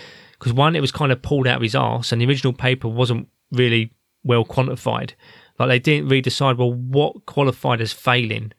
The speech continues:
'Cause a lot of those subjects still maintained some form, okay, they might have regained some weight, but there was still plenty that had still lost some form of weight and kept it off consi-,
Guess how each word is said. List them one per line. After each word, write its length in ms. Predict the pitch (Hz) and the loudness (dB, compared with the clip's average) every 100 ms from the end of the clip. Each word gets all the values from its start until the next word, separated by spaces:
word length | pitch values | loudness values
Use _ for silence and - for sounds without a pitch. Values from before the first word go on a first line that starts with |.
| _ | _
'Cause 140 | - 127 | -4 0
a 40 | |
lot 120 | 127 190 | 2 2
of 60 | |
those 180 | 135 127 | 2 0
subjects 440 | - 135 123 101 | 0 0 0 0
still 320 | - - 156 135 | -2 2 2 2
maintained 580 | 135 135 127 143 123 | 2 0 -2 -2 -2
some 320 | 113 - 139 127 | -2 -2 -2 -2
form, 220 | 135 127 | -4 -2
okay, 320 | 156 143 127 | 0 0 2
they 80 | 117 | 2
might 160 | 139 139 | 2 2
have 140 | 117 | 2
regained 460 | 123 127 120 117 107 _ _ _ _ _ _ _ | 0 2 0 -2 -8 _ _ _ _ _ _ _
some 340 | - - 120 127 | -4 -2 0 2
weight, 380 | 139 117 - _ _ _ _ _ _ - | 2 2 0 _ _ _ _ _ _ 0
but 60 | |
there 60 | 123 | 0
was 100 | 123 | 0
still 180 | - 156 | 2 0
plenty 320 | - 151 143 | 2 0 2
that 80 | 123 | 0
had 120 | 127 | 0
still 300 | - 139 120 - | 0 2 2 0
lost 360 | 123 127 131 - | 0 0 0 0
some 160 | 123 120 | -2 -2
form 180 | 127 110 | -2 -2
of 100 | 107 | 0
weight 160 | 117 | -2
and 120 | 123 | -2
kept 260 | - 139 - | -6 -8 -2
it 40 | |
off 200 | - 120 | 0 0
consi-, 340 | - 113 - | 0 -2 -2